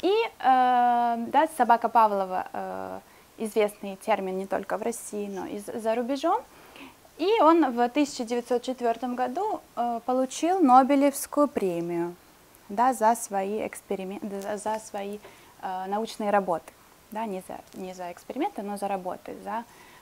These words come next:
э, его, э, выводы, итоги, которые он сделал после экспериментов. А, да, вот, кстати, вот это реальная фотография, да, как вот он, э, работал с собаками.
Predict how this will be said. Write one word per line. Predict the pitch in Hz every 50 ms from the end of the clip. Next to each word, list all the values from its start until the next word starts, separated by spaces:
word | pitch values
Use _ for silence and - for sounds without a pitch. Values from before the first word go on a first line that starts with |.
| - - -
э, | 196 190 185 185 180 180 180 175 180 180 208
его, | 208 202 214 202 196 202 - - - - - _ - -
э, | 185 185 180
выводы, | 180 226 277 285 262 320 269 233 247 - 214
итоги, | 208 - 240 262 269 - 247
которые | - 208 196 - 214 226 226 214 202
он | 202 208
сделал | 202 - 185 190 196 208 214 214 214 208 - -
после | 214 214 - - - 214 - -
экспериментов. | 202 - - - - 208 202 196 185 170 160 156 170 - - - - - - _ - - _ _ _ _ - - - _ _ _ - - - - - - - - - - - - - - - - -
А, | 240 220 220 214 208 208 202 208 226
да, | 285 320
вот, | 262 220 -
кстати, | - - 247 226 - 226
вот | 220 -
это | 247 240 226
реальная | 214 214 220 226 220 208 202 202
фотография, | - 220 214 226 214 208 190 170 175 - - 208 190
да, | 185 202 226 294 349 330 -
как | 220 214 -
вот | 233 220 -
он, | 220 220 220 220 214 _ _ _ _ _ _ _ -
э, | 214 208 202
работал | 202 202 190 202 208 208 - 208 196 202
с | - - - - 208 196 202 -
собаками. | - 214 190 - - - - - - -